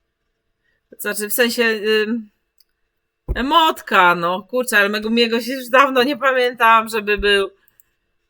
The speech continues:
Okej, mamy to, moi drodzy, mamy to. Już dawno w to nie grałam, kurde. Tak, tylko że ja gram zero budowania.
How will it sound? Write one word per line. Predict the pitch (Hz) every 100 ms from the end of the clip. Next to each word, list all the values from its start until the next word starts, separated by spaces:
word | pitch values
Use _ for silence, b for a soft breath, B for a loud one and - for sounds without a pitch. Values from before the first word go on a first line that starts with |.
| _ _ _ _ _ -
Okej, | 202 202 160 143
mamy | 208 240 180
to, | - 151
moi | 214 226
drodzy, | 180 160 135 135
mamy | 185 285 247
to. | - 190 175 202 254 _ _ _ _ _ _ - - _ _ _ _ _ _ -
Już | -
dawno | 170 165 147
w |
to | - 147
nie | 147
grałam, | 147 147 143 143
kurde. | - 151 147 156 147 151 139 _ _ _ _ - _ b b b -
Tak, | 214 -
tylko | 240 254
że | 247
ja | 277 294
gram | 285 262
zero | 262 254
budowania. | 226 220 220 185 160 147